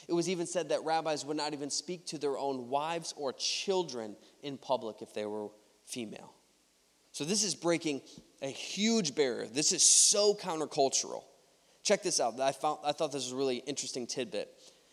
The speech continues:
There were actually Pharisees that were nicknamed the bruised and bleeding Pharisees, right? And you think, like, why, why were they nicknamed that? Because if they saw a woman on the street,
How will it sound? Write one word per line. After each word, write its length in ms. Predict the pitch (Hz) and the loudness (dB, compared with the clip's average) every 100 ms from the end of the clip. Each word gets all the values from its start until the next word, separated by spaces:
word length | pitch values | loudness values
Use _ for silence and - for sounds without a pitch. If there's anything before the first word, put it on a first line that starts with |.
| - - | -8 4
There 120 | 185 | 6
were 120 | 220 | 6
actually 400 | 196 208 - 214 | 4 0 0 0
Pharisees 840 | - 175 180 160 - 110 127 - - - | 2 2 2 0 -2 -4 -4 -6 -8 -6
that 140 | - 160 | 2 4
were 120 | 165 | 4
nicknamed 680 | 147 185 185 135 123 127 - - - - | 4 2 2 0 0 -2 -6 -20 -20 -4
the 140 | 147 | -4
bruised 640 | 135 135 156 214 240 208 - | -2 0 2 2 0 -4 -6
and 180 | 170 170 | -4 -4
bleeding 420 | 127 170 196 165 | -2 -2 0 0
Pharisees, 800 | 127 - 123 113 - - - - - _ _ _ _ _ - | -2 0 0 0 -6 -8 -10 -10 -12 _ _ _ _ _ 0
right? 140 | 143 | 2
And 100 | 175 | 4
you 60 | 170 | 2
think, 200 | 180 151 | 0 -2
like, 120 | 143 - | -4 -8
why, 340 | 117 127 123 123 120 | 0 2 2 -2 -8
why 260 | 113 117 127 | -8 -2 0
were 140 | 127 | 0
they 120 | 131 | 0
nicknamed 440 | 147 226 - 117 104 | 0 -2 -4 -6 -8
that? 180 | - - _ _ - - | -10 -14 _ _ -10 0
Because 380 | 190 202 180 | 2 4 2
if 160 | 139 151 | 0 -2
they 140 | 165 | 0
saw 360 | 147 - 214 262 | 0 0 2 2
a 80 | 240 | 2
woman 240 | 233 226 | 2 2
on 140 | 196 170 | 2 2
the 60 | |
street, 640 | 135 - 254 262 214 214 | 0 0 0 -4 -4 -8